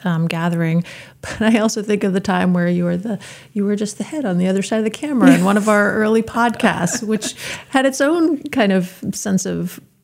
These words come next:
Speaker 1: fun and hope in the midst of this weirdness that the world has been over the last three years. So, so I appreciate your willingness to step toward that uncertainty at that point, but I really appreciate your kind of coming back into the circle and being present with me here today.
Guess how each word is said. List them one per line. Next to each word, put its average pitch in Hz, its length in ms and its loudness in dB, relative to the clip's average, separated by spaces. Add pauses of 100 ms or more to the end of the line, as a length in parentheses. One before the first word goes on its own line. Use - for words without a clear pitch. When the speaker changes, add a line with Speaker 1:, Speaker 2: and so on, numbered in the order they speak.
(120)
Speaker 1:
fun 185 340 -2
and 165 180 2
hope 190 280 0
in 185 100 2
the 180 80 4
midst 185 300 0
of 175 80 -4
this 175 240 -2
weirdness 180 680 0
that 185 160 -6
the 180 80 -2
world 170 260 -2
has 175 120 -2
been 170 220 -2
over 170 140 -2
the 170 80 -2
last 170 320 -4
three 170 140 -4
years. 165 360 -2
So, 175 280 -6 (320)
so - 140 0
I - 20 4
appreciate 220 400 2
your 180 120 2
willingness 180 440 2
to 170 80 -4
step - 420 -6
toward 175 360 2
that 170 400 -2 (520)
uncertainty 190 580 2
at 165 120 -4
that 202 220 0
point, 175 360 0
but 190 140 -2
I 185 80 0
really 185 240 0
appreciate 165 560 -4
your 170 320 -2 (380)
kind 180 160 -4
of - 260 -8
coming 170 260 0
back 156 260 -2
into 170 180 0
the - 100 -4
circle - 560 -6
and 165 140 0
being 165 280 -2
present 160 360 -6
with - 200 -10
me 170 180 -4
here 170 180 -4
today. 190 400 -8